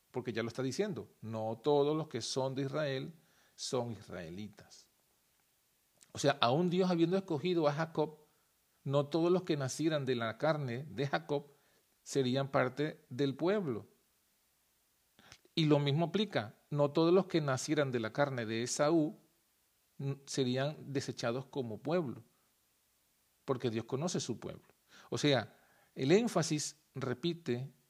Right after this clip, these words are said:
y repite y repite, es que el ser parte del pueblo de Dios o ser parte del remanente del pueblo de Dios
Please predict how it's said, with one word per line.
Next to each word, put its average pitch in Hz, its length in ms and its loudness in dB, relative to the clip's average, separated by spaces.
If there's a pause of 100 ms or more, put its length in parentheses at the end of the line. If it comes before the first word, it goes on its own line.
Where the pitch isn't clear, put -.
(140)
y 135 120 2
repite 127 680 -4
y 123 100 -2
repite, 131 560 -6 (580)
es 147 180 2
que - 520 -2 (140)
el 139 160 -2
ser 170 260 2
parte 165 280 4
del 165 160 4
pueblo 139 220 0
de 156 100 2
Dios 117 480 -2
o 98 80 -10
ser 123 200 -4
parte 123 300 0
del 104 180 -4
remanente 117 1000 -4 (140)
del 98 200 -10
pueblo 104 300 -4
de 135 100 0
Dios 120 380 -4